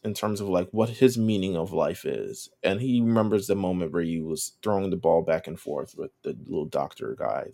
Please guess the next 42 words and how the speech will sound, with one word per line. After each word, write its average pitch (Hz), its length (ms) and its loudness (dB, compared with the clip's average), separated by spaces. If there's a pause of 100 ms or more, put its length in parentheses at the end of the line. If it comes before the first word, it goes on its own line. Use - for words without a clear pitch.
who - 180 -10
had - 160 -6
the - 80 -18
beast - 240 -16
time - 220 -12
before - 340 -16
him. - 120 -20 (920)
And 69 640 0 (200)
he's - 220 -12
like, 98 160 -10
"Man, 107 220 -4
I 101 60 -6
was 104 120 -8
so 98 160 -2
happy 92 360 -6
during 80 260 -6
that 76 180 -6
moment. 67 340 -10 (580)
And 90 120 -2
everything 101 300 0
was 95 140 0
so 92 140 0
great 90 320 0
during 80 220 -6
that 64 180 -8
moment." - 360 -10 (880)
And 104 240 2
then 131 240 10
we 127 120 6
get 117 200 4
the 113 140 6
other 101 220 8
Titans 78 500 0
that 76 180 -4
show - 240 -6
up, - 260 -8 (300)
um, 67 460 -10 (540)
behind 98 300 -2
them. 82 160 -6
Or 117 180 8
the, 113 120 2
the, 104 520 2